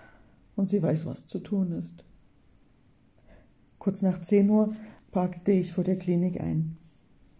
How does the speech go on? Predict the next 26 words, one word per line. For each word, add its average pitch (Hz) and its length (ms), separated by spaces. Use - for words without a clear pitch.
Wo 190 100
ist 180 180
der 170 120
Eingang? 165 580
Nach 165 220
einigen 196 340
Suchen 208 360
stand 190 320
ich - 240
dicht 190 220
davor. 190 440
Jedoch 185 260
in 196 100
Corona-Zeiten 202 1000
kann 226 120
man 190 100
nicht 190 160
einfach 175 300
reingehen. 175 680
Ich 196 120
musste 196 260
mal 185 160
wieder 196 160
einen 165 200
Zettel 190 280
ausfüllen, 190 760